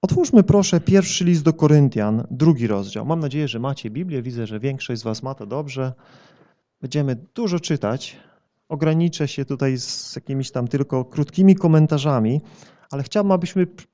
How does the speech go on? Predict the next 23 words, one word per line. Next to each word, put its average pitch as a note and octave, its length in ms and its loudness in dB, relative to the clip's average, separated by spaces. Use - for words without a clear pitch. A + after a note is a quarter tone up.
spojrzeli F#3 540 0
i E3+ 80 -4
przeczytali D#3 580 -2
powoli C#3 420 -2
te B2+ 120 -6
miejsca C3 600 -4
odnoszące C3 600 -6
się B2+ 100 -10
do B2+ 80 -4
tej C3 140 0
tajemnicy B2+ 600 0
i A#2 80 -2
wierzę, C#3+ 320 0
że C3 100 -4
to C#3 260 -2
otworzy D3 560 0
nasze B2 380 -2
oczy A#2+ 480 -4
i D3 160 0
my D3 380 2
ujrzymy B2 520 -4
tą G#2+ 400 -8
tajemnicę. A2 800 -6